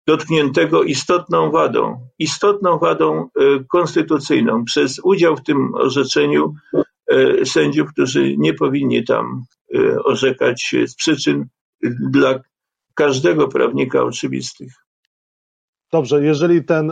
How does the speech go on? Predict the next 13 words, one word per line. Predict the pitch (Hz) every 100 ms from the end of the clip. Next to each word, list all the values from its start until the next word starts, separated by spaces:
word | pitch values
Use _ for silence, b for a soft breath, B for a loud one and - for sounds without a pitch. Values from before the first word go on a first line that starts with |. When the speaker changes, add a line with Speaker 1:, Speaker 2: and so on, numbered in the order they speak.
| -
Speaker 2:
wyrok | 139 120 175 165 131
jest | 143 120
dotknięty | 135 - 147 143 143
wadą, | 120 139 113 92 80 _
czy | -
on | 156 156 127
w |
związku | 120 147 151 - 135
z | -
tym | 143 127 b b -
jest | 135 135 - 131
wiążący? | 120 156 151 143 139 110 98 92
Czy | - 160 135